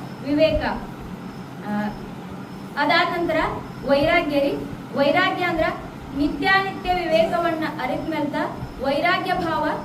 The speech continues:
ತಾನಾಗಿಯೇ ಹುಟ್ಕೊಳ್ತೈತಿ. ನಿತ್ಯಾನಿತ್ಯ ಅಂದ್ರ ಇಲ್ಲಿ ಬ್ರಹ್ಮನು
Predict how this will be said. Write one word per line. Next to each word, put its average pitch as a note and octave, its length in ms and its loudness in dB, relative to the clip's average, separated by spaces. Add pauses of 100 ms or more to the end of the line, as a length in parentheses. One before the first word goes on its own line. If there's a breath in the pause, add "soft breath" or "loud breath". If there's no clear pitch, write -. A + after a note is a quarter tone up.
(160)
ತಾನಾಗಿಯೇ E4+ 540 0
ಹುಟ್ಕೊಳ್ತೈತಿ. D4+ 760 -2 (580)
ನಿತ್ಯಾನಿತ್ಯ F#4+ 680 0
ಅಂದ್ರ E4 200 0 (440)
ಇಲ್ಲಿ D#4+ 340 -2
ಬ್ರಹ್ಮನು F#4+ 640 -2